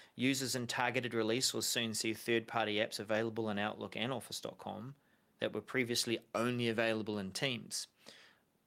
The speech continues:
Surely that's only some apps, because some of these apps are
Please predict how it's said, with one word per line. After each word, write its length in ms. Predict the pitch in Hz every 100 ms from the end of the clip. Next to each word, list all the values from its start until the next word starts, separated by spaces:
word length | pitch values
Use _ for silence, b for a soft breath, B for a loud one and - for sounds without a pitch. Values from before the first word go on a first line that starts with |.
| _ -
Surely 360 | - 131 143
that's 220 | 147 139
only 180 | 139 127
some 320 | - 123 135
apps, 460 | 143 160 156 - - -
because 360 | 117 120 110
some 260 | - 117 117
of 60 |
these 160 | 107 101
apps 260 | 107 -
are 120 | 110